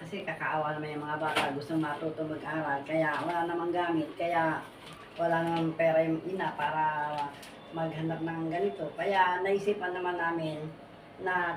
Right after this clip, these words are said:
tumulong. Kaya, ah, nagpasalamat naman ako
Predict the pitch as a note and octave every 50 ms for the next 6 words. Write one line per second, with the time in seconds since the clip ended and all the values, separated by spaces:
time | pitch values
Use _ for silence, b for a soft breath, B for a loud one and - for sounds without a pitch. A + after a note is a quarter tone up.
0 | - E3+ D#3+ D#3 D3+ D#3 D#3 D#3+ E3 E3 D#3 D3+ D3 C#3 - D#3+ F3 F3+ F3+ F3+
1 | F3+ D#3+ D#3 D#3 - - - - - - - - - - - B B B B -
2 | - - D#3+ D#3+ E3 E3+ E3 E3 D#3+ D#3+ D#3+ D#3+ F3 E3+ E3+ E3+ E3+ E3+ F3 F3
3 | F3 E3+ F3 F3 E3+ E3 E3